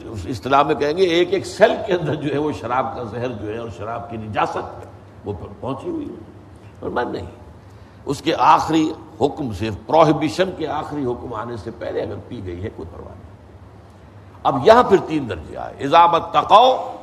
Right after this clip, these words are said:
وآمنوا وعملوا الصالحات، جبکہ وہ ایمان لائے ہیں اور نیک عمل کر رہے ہیں۔ ثم اتقوا، پھر اور تقوی آیا، وآمنوا،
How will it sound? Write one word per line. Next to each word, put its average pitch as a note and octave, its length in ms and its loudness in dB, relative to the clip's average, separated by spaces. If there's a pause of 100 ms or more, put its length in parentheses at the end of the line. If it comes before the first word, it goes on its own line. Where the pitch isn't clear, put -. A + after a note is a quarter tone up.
(260)
وآمنوا A3+ 500 6
وعملوا G3 340 4
الصالحات، G#2+ 520 -4 (960)
جبکہ A3+ 280 2
وہ A#3 140 6
ایمان F3+ 380 4
لائے A3 260 8
ہیں A3 120 8
اور G#3+ 140 2
نیک D#3+ 220 -4
عمل C3 160 -6
کر A2+ 140 -14 (100)
رہے A2+ 80 -14
ہیں۔ G2+ 100 -16 (840)
ثم D4 280 4
اتقوا، C#4+ 480 8
پھر B3 200 2 (120)
اور C4+ 380 12
تقوی B3+ 360 4
آیا، G#3+ 320 4 (1300)
وآمنوا، E3 600 6